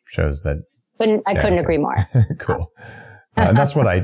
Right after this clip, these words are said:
Speaker 1: I tend to do. And I oftentimes don't even go for a walk every day because it rains where I live. So I stand on a whole body vibration
Speaker 2: <laughs>
Speaker 1: platform, and,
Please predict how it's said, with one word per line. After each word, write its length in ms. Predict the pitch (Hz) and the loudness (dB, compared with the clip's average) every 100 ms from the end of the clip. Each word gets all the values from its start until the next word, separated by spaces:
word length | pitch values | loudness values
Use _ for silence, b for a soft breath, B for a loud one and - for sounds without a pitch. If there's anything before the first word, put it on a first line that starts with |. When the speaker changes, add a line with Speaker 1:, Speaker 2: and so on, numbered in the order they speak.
| - | -2
Speaker 1:
I 120 | 92 | -4
tend 220 | 85 92 | -2 -2
to 60 | 87 | 0
do. 280 | 98 98 92 | 2 2 2
And 200 | 90 92 | 0 -2
I 100 | 98 | 0
oftentimes 440 | 98 92 92 87 - | 0 0 0 0 2
don't 120 | 85 | 0
even 120 | 82 85 | 2 0
go 120 | 82 | 0
for 160 | 98 | 0
a 40 | 90 | 0
walk 280 | 95 92 95 | 2 2 0
every 200 | 90 85 | 0 0
day 200 | 85 82 | 0 0
because 360 | 85 90 82 - | -2 -2 -2 -2
it 120 | 95 | -4
rains 380 | 98 85 78 80 - | 0 0 0 -4 -6
where 120 | 73 | -6
I 40 | |
live. 240 | 73 67 82 | -4 -4 -4
So 120 | - | -2
I 60 | |
stand 260 | 90 80 82 | -2 0 0
on 100 | 80 | 0
a 60 | 80 | 0
whole 120 | 82 | 0
body 220 | 82 85 | 2 2
vibration 480 | 85 80 87 - 82 | 2 2 0 0 -2
Speaker 2:
<laughs> 60 | |
Speaker 1:
platform, 520 | - 76 80 87 82 78 | -2 -4 -2 -2 0 -2
and, 200 | 78 | -4